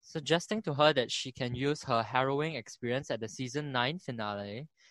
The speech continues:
as the butt of comedy to help everyone and even herself laugh. I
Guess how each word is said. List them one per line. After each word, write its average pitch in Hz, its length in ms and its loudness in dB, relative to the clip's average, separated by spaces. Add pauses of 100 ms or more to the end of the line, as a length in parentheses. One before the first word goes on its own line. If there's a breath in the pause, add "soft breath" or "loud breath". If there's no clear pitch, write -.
(160 soft breath)
as 127 240 0
the 131 140 2
butt - 440 2
of 113 160 -4
comedy 117 480 -2
to 113 120 -6
help 117 260 -4
everyone 143 540 2
and 113 340 -4
even 151 240 0
herself 165 480 4
laugh. 117 380 2
I 123 360 -4